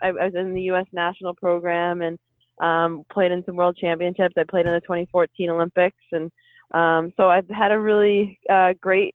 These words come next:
career and had some amazing coaches and just people supporting me along the way to, to help me make the dreams happen. And I still get to live the dream now. So I'm, I'm pretty lucky.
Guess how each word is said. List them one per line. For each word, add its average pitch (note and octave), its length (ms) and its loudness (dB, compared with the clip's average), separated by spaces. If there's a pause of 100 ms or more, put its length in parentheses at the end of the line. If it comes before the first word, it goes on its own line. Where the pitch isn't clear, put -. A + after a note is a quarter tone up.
(120)
career G3 400 -2
and G#3 120 -2
had F#3+ 180 -4
some F#3 100 -6
amazing F#3 480 -4
coaches G3 420 -2
and F3 120 -6
just E3 160 -10
people F#3 340 -2
supporting F3+ 400 0
me F3 80 0
along E3+ 320 2
the E3 60 0
way E3 200 4
to, D#3+ 120 2
to - 400 -18
help F#3+ 120 2
me F3 120 -6
make E3+ 180 -4
the F3 80 -10
dreams E3+ 320 -6 (580)
happen. G3 460 0
And G3+ 140 -2 (260)
I G3 100 -2
still G3+ 220 -2
get G3+ 160 -2
to G#3 80 -8
live F#3 200 0
the F#3 80 -4
dream F3 240 -2
now. D#3+ 340 -2
So D#3+ 120 0
I'm, D3+ 220 0
I'm E3 160 -8
pretty F3 180 -2
lucky. D#3+ 400 -2